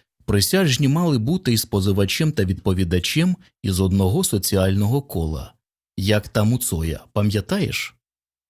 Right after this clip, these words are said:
Той, хто в п'ятнадцять років утік із дому, навряд чи збагне того, хто навчався в спецшколі. І річ тут не завжди в майновій нерівності.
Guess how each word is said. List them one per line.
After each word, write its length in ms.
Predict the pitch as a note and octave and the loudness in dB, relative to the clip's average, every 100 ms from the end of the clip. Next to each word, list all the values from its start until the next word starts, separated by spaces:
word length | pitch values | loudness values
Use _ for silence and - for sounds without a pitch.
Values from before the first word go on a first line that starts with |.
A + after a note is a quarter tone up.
| _ _ | _ _
Той, 220 | D3 D#3+ | -2 0
хто 200 | - C#3 | 0 -2
в 60 | A#2 | -2
п'ятнадцять 800 | A2 A2+ A2+ B2+ B2 - G#2+ - | 0 0 2 0 0 0 -2 0
років 440 | A#2 A2+ - G2 | 0 0 0 -2
утік 360 | G2+ - G#2+ G#2+ | -2 -2 -2 0
із 180 | F#2 F2 | -2 -2
дому, 520 | G2 E3+ D#3 D3 C#3 _ _ _ | 0 2 2 0 -2 _ _ _
навряд 560 | G2+ F#2+ F2+ A#2 D3 D3 | 0 2 2 2 0 0
чи 140 | A2 | -2
збагне 540 | F#2+ F#2 G2 G2 D3 D3 | 0 0 2 2 0 0
того, 320 | A2+ G#2 C#3 | 0 0 -2
хто 200 | - G#2 | -2 0
навчався 580 | G2 F#2 - A2+ - G2+ | 0 0 0 0 0 -4
в 60 | |
спецшколі. 760 | - A2 G#2+ - - D#2+ D2+ - - _ _ _ _ _ _ _ _ | -4 -4 -4 -6 -8 -8 -8 -12 -18 _ _ _ _ _ _ _ _
І 320 | G#2 G2+ G2+ | 0 2 2
річ 280 | G#2+ D#3+ - | 2 0 -2
тут 240 | - C#3+ - | -4 -4 0
не 140 | C#3+ | 0
завжди 420 | C3+ B2+ B2 D#3+ | 2 0 0 0
в 80 | F#3 | 2
майновій 520 | A2 G2+ G2+ F#2+ G2+ | 2 2 2 2 2
нерівності. 800 | G2+ G#2+ G#2+ E2+ D#2+ - - - | 2 2 2 0 -2 -4 -6 -12